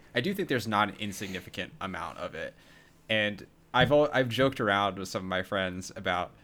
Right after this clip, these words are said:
the concept of, like, the six oh stimulus package, you know, 'cause no one's watching you when you're three and oh at table three hundred playing Randall Dandle, and they're not paying attention when you palm the card from your discard pile.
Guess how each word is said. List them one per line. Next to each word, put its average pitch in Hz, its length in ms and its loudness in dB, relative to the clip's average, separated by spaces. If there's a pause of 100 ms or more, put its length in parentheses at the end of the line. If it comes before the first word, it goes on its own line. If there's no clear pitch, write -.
(120)
the 113 80 0
concept 107 380 2
of, 92 100 -2
like, 98 140 2
the 98 80 -8
six - 300 -4
oh 107 140 4
stimulus 101 540 -2
package, 95 540 -6
you 87 80 -8
know, 98 280 0
'cause 110 200 -4
no 131 140 8
one's 156 220 6
watching 104 420 4
you 92 340 -2 (440)
when 110 220 4
you're 104 140 2
three 113 360 2
and 104 100 4
oh 95 500 4
at 92 140 -2
table 98 320 0
three 107 300 0
hundred 95 640 0 (720)
playing 104 340 2
Randall 101 300 2
Dandle, 98 680 2 (440)
and 98 340 2 (240)
they're 110 300 8
not 117 180 6
paying 101 200 2
attention 98 480 0
when 92 120 -4
you 95 80 -4
palm 95 240 0
the 92 100 0
card 90 320 2
from 107 120 -4
your 90 80 -2
discard 90 360 -2
pile. 90 440 0